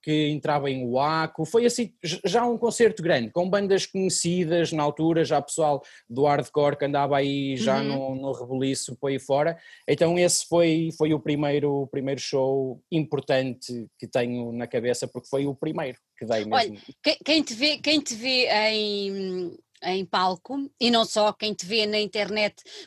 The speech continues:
Speaker 2: porque tu também tens outra faceta que já lá vamos descobrir,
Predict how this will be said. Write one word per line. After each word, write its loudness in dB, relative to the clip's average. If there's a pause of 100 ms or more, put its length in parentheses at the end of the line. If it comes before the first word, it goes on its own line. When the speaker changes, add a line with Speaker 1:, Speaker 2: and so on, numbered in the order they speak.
Speaker 2:
porque -12
tu -8
também 0
tens -4
outra -4
faceta -2
que -8
já 2
lá 2
vamos -6
descobrir, -8